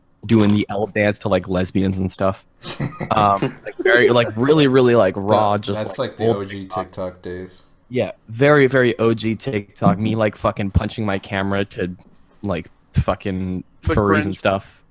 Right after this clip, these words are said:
Speaker 3: Yeah, the cringe.
Speaker 1: Yeah, yeah, yeah, yeah, yeah. And, <laughs> um, and then one day I showed, I kept showing my friends these, and I was doing this for, like, a month in September. And then this, it was about, like, near the end of September, my buddy goes,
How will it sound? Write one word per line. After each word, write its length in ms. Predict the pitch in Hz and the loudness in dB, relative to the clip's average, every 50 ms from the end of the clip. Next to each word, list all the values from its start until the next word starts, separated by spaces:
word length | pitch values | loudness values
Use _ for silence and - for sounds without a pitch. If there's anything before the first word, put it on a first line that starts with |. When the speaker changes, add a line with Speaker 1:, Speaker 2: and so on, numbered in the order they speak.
| - | -14
Speaker 3:
Yeah, 180 | - 143 147 151 | -8 -6 -6 -6
the 100 | 147 143 | -6 -8
cringe. 280 | 143 - - 147 143 147 | -10 -12 -12 -6 0 4
Speaker 1:
Yeah, 80 | 175 139 | 4 6
yeah, 100 | 131 127 | 6 6
yeah, 220 | 123 123 117 113 | 4 4 4 4
yeah, 160 | 110 104 98 98 95 | 4 2 2 0 -2
yeah. 120 | 92 90 92 - _ _ _ _ _ _ - - - | -4 -6 -8 -12 _ _ _ _ _ _ -14 -6 0
And, 340 | - 131 131 131 131 - - | 2 2 4 4 2 0 -2
<laughs> 40 | - | -2
um, 420 | 127 127 123 120 117 113 110 - - _ _ _ _ _ - - _ - | 0 2 2 2 0 -2 -4 -6 -10 _ _ _ _ _ -20 -20 _ -10
and 180 | - 120 127 127 | -6 -4 -2 0
then 140 | 127 127 123 | 0 2 2
one 140 | 123 120 117 | 0 0 0
day 160 | - 120 123 | 0 2 2
I 80 | 120 113 | 2 2
showed, 240 | - - 127 120 | 0 0 0 0
I 120 | - 110 110 | 0 0 -2
kept 240 | - - - 117 - | -4 -6 -8 -6 -4
showing 160 | - 123 113 | -4 -2 -2
my 100 | 107 101 | -2 -2
friends 260 | - - 113 113 110 | -2 -2 -4 -2 -2
these, 180 | 107 101 98 98 | -2 -4 -4 -2
and 80 | 95 | -4
I 20 | 101 | -4
was 60 | 101 | -2
doing 160 | - 117 117 | -2 -2 -2
this 100 | 110 104 | -4 -4
for, 100 | - 110 | -4 -4
like, 120 | 98 98 - | -4 -2 -2
a 20 | 95 | -2
month 280 | 95 101 104 104 - | -2 -2 -2 -2 -4
in 60 | 104 | -8
September. 360 | 95 - 92 - - 98 98 98 | -8 -8 -10 -8 -6 -6 -4 -4
And 80 | 95 | -4
then 80 | 98 95 | -4 -4
this, 180 | 98 95 - - - _ | -4 -6 -8 -12 -14 _
it 160 | - 80 76 | -6 -6 -4
was 120 | - 104 101 | -4 -4 -2
about, 220 | 101 110 110 - _ - | 0 0 0 -2 _ -6
like, 200 | 113 104 - - | -6 -6 -4 -2
near 220 | 107 107 107 113 120 | 0 0 2 2 2
the 100 | 123 117 | 2 2
end 120 | 110 104 | 2 2
of 60 | 104 | 0
September, 320 | - - 98 - 110 101 98 | -2 -4 -6 -4 -4 -4 -4
my 100 | 98 95 | -4 -4
buddy 240 | 92 98 98 98 95 | -2 -2 -2 -2 0
goes, 320 | 98 95 95 95 - - | 0 0 0 -2 -4 -8